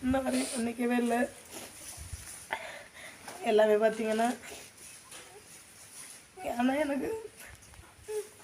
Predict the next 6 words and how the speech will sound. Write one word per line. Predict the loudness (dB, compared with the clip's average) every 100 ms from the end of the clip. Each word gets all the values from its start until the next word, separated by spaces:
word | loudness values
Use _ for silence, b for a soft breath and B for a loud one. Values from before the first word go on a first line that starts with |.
| -20 -20 -10
எனக்கு | -6 -2 0 4
நிறைய | 6 8
இடத்துக்கு | 4 4 2
எனக்கு | 2 0 2
போறப்பெல்லாம் | 4 4 4 4 2
பார்த்தீங்கன்னா | -2 0 2 2